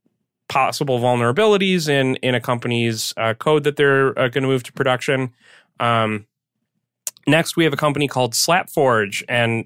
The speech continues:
uh, that's S L A P P, uh, F O R G E. Uh, they are really interesting. They're based in,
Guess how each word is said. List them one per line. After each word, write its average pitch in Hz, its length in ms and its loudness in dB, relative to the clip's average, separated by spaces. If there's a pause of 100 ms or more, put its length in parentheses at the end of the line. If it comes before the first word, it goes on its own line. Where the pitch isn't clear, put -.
uh, 113 140 2
that's 120 260 -2
S 131 220 0
L 127 240 2
A 131 160 0
P 147 220 -6
P, 151 440 -4 (500)
uh, 120 200 2
F 147 200 2
O 147 120 2
R 143 160 4
G 135 160 -4
E. 117 500 0 (140)
Uh, 117 420 2 (220)
they 147 340 0
are 135 760 2 (240)
really 233 220 4
interesting. 214 380 0
They're 165 140 4
based 156 400 0
in, 139 580 2